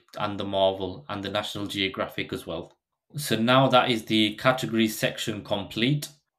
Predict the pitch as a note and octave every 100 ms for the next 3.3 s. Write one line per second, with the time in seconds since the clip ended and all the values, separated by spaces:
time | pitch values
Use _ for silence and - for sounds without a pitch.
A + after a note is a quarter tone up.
0 | _ A2+ A2 - C3+ C3+ B2+ A2+ A#2+ G#2+
1 | G#2+ G#2+ G#2+ G2+ G#2+ A2 - - G#2+ G#2
2 | G#2+ - G#2+ G2 G2+ A#2 A#2+ B2 A2+ A2
3 | A2+ G#2+